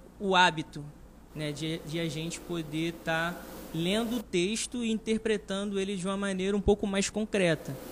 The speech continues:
Porque se a gente se basear apenas pela leitura de um versículo,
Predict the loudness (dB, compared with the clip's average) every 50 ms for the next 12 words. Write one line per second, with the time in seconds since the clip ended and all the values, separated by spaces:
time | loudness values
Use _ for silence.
0 | -12 -10 -10 -8 -2 0 0 2 2 0 2 2 2 2 2 2 2 2 2 2
1 | 2 2 2 4 4 4 4 2 2 0 -2 -2 0 0 -2 -2 -2 -2 0 0
2 | 0 0 -2 0 -2 -2 0 0 -2 -2 -2 -2 0 0 0 0 0 -2 -2 -2
3 | -8 -10